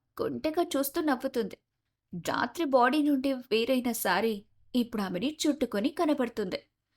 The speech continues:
అది చూసిన విజయ్ వెంటనే, "This is too much, sweetheart" అని నసుగుతూ ఆమె చేయి పట్టుకొని కూర్చోబెట్టి గాఢంగా హగ్ చేసుకుంటాడు. అతని భుజాల కింది నుండి చేతులు పెట్టిన స్వప్నిక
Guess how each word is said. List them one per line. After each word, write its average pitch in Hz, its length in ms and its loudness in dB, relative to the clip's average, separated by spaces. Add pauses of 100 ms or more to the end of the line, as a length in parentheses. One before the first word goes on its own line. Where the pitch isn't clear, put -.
(360)
అది 208 260 2
చూసిన 262 460 -2 (120)
విజయ్ 214 380 2
వెంటనే, 202 520 0 (1200)
"This 185 260 0
is 202 120 -2 (120)
too 339 260 2
much, 359 220 2
sweetheart" 202 580 -2 (340)
అని 196 200 -2
నసుగుతూ 233 520 -2 (440)
ఆమె 311 260 6
చేయి 294 300 4
పట్టుకొని 277 540 2 (260)
కూర్చోబెట్టి 196 680 -2 (320)
గాఢంగా 311 480 2
హగ్ 311 220 -6
చేసుకుంటాడు. 220 580 -2 (720)
అతని 330 320 4
భుజాల 226 540 2
కింది 302 360 2
నుండి 254 280 2 (180)
చేతులు 247 360 2
పెట్టిన 233 360 -2
స్వప్నిక - 500 -4